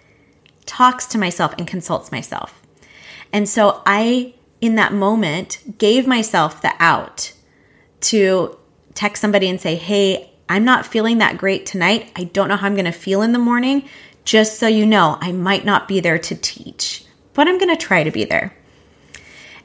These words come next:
And that was how I was taking care of my body in that moment.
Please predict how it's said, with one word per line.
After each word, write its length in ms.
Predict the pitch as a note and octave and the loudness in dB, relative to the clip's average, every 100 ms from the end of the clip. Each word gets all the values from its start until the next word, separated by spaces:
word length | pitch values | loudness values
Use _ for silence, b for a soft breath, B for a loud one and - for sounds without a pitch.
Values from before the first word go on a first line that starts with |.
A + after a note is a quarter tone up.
| _ | _
And 260 | G#3 G#3 F#3 - | 2 2 0 0
that 640 | A3+ D4+ G#4+ - - - _ _ _ _ | 2 2 0 -2 -10 -12 _ _ _ _
was 200 | G#3+ A3 | 2 2
how 340 | - A3+ A3 - | 2 4 4 4
I 120 | G#3 | 0
was 120 | F#3+ | -2
taking 360 | - G3+ F#3+ G3 | -2 -4 -2 -4
care 260 | - F#3+ | -2 0
of 80 | E3+ | 0
my 180 | E3+ D3 | 0 -2
body 640 | D3+ C#3+ D3+ F3+ A#3+ A#3+ - | 0 2 2 2 0 -2 -4
in 140 | F#3+ | -2
that 240 | E3 C3 D#3+ | 0 0 -2
moment. 760 | D#3+ D#3 C#3 - - - - | -2 0 -2 -6 -10 -14 -16